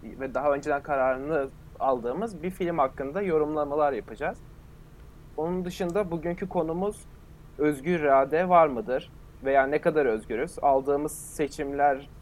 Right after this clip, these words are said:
sonucunda sorumlu olmamız gerekiyor mu gibi konular olacak. Ondan sonrası ile,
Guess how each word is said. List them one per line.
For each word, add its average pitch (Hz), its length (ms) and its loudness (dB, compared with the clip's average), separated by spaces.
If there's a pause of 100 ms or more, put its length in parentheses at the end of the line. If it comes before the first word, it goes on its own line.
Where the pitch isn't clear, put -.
sonucunda 147 460 -2
sorumlu 151 400 0
olmamız 151 400 0
gerekiyor 151 500 2
mu 139 100 -4
gibi 160 200 -4
konular 170 360 0
olacak. 117 440 0 (460)
Ondan 180 320 4
sonrası 202 540 0
ile, 190 280 -2